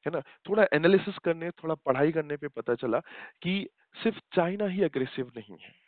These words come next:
हमने भी aggression दिखाया है। Not in borders, but in all the diplomatic, uh, जो international platforms हो सकते हैं, in all the possible diplomatic ways, जिससे Chinese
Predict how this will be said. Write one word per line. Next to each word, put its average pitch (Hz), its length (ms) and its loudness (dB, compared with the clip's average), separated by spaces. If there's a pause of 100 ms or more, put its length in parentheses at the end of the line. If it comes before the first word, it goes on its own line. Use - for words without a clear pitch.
(120)
हमने 170 300 -8
भी 160 160 -6
aggression 120 480 -4
दिखाया - 420 -8
है। - 60 -20 (520)
Not 196 200 2
in 214 80 -2
borders, 110 340 2 (540)
but 120 80 10 (140)
in 127 60 -4 (200)
all 170 360 4
the 175 160 8
diplomatic, 139 720 2
uh, - 40 8
जो 107 220 -4 (180)
international 131 400 2
platforms 123 540 0
हो 113 80 -6
सकते - 320 -8
हैं, 113 220 -8
in 131 60 -12
all 117 200 0
the 147 80 4 (100)
possible 123 400 -2
diplomatic 117 520 0
ways, 202 180 12 (580)
जिससे 165 380 4 (440)
Chinese 226 480 8